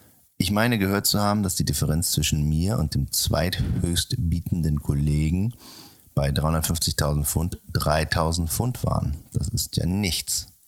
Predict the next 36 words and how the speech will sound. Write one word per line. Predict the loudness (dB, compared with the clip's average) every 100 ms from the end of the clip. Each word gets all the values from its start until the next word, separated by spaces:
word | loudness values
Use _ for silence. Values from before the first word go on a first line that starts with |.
| _ _ _ _ 2
Aber | 4
egal. | 4 2 2 2 0 -2 -8 -10 _ _ -20 _ -2
Dennoch | 0 2 2
fühle | 2 0 0
ich | 0
mich | 0 0 0
häufig | 2 0 0
nach | 0 2
einem | 2 2
Job | 2 0 0
so, | 0 0
als | 0 0 0
müsste | 0 0
die | 0
Bezahlung | 0 2 2 2 2 2
eigentlich | 2 2 0 0
bis | 0
zu | 0
meiner | 0 0 2
Rente | 0 2 0
ausreichen. | 2 0 0 0 0
So | 0
viel | 0 0
hätte | 0 -2
ich | -2 0
verdient. | -2 0 0 0 -4 -12 -20 -20 -20 -20 -18 -18 -18 -18 -20 -20 -20 _
Aber | 0 2
dann | 4 4 2 0 -2 -6
kommt | -2 0 0 0 -4 -2
zwar | 2
ein | 2
großer | 2 2 0
Betrag, | 0 0 2 2 2
aber | 0 0
doch | 0 -2
nicht | -2 -2 -4